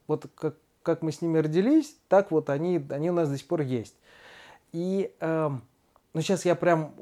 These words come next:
уйду в небольшую частность, но, блин, это чертовски, блин, важно, красиво и интересно.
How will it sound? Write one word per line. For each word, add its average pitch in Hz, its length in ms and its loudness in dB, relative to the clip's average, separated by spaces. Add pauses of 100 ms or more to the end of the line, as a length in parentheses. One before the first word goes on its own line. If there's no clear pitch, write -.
(120)
уйду 175 420 0 (140)
в 160 240 2
небольшую 156 400 -2
частность, 254 560 2
но, 170 340 2 (120)
блин, 165 340 2
это 151 220 -2 (120)
чертовски, 196 640 4
блин, 151 500 2 (200)
важно, 175 640 4
красиво 170 480 2
и 165 80 6
интересно. 165 680 2